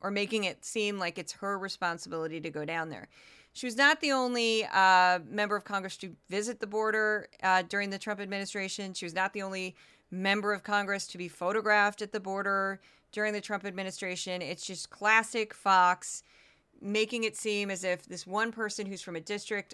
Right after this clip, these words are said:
of New York City is somehow the most important person to address this issue. She's not. I just wanna also address a comment that was made by Ansley Earnhardt there that was sort of a throwaway about, "Oh, this is an Obama policy."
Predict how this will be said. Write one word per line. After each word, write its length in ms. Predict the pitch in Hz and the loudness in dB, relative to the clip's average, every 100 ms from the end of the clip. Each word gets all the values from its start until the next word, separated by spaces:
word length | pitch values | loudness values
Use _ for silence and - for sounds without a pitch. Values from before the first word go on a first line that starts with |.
| - | -2
of 340 | 170 165 156 - - | 2 2 -2 -12 -12
New 180 | 170 | -8
York 300 | 208 240 233 | -2 0 0
City 480 | - 202 180 180 185 _ _ _ | -2 -2 -2 -4 -6 _ _ _
is 140 | 185 175 | -12 -10
somehow 720 | - 220 220 208 196 190 160 175 | 0 0 2 4 6 4 0 -4
the 120 | 254 | 0
most 320 | 254 233 - | 2 0 -2
important 360 | 226 226 214 190 | -4 -2 -2 -2
person 400 | 208 190 190 175 | -4 -4 -6 -8
to 220 | - 185 | -8 -6
address 380 | 170 170 170 - | -2 -2 -2 -4
this 180 | 156 - | -8 -8
issue. 320 | 156 110 - _ | -8 -10 -14 _
She's 300 | - 320 320 | -6 -2 2
not. 340 | 339 330 214 - | 6 8 8 6
I 100 | 247 | 0
just 180 | 285 320 | 0 0
wanna 380 | 370 339 294 - - 240 | 2 6 6 4 2 6
also 300 | 294 311 294 | 6 4 -2
address 500 | 254 247 247 - - | 4 6 6 2 -6
a 80 | 220 | -6
comment 440 | 214 254 240 247 233 | -2 0 2 0 -4
that 60 | |
was 120 | 202 | -6
made 140 | 226 214 | -4 0
by 100 | 214 | 0
Ansley 480 | 214 208 208 - - | 0 -4 -8 -10 -4
Earnhardt 520 | 247 254 220 180 - | -2 0 0 0 0
there 260 | 185 170 170 | 0 0 0
that 100 | 151 | -4
was 100 | - | -4
sort 180 | 220 | -4
of 100 | 196 | -2
a 160 | 175 170 | 0 -2
throwaway 800 | - - 220 214 170 120 85 208 - _ _ _ | -4 -2 2 2 0 -2 -4 -8 -16 _ _ _
about, 380 | 190 190 185 180 | -4 4 4 4
"Oh, 120 | - 208 | -2 0
this 260 | 214 214 | 0 0
is 380 | 214 185 - - _ _ _ _ 190 | -4 -6 -10 -14 _ _ _ _ -6
an 80 | |
Obama 420 | 190 196 196 196 180 | -4 2 2 0 -4
policy." 540 | 170 139 147 - | -6 -6 -8 -14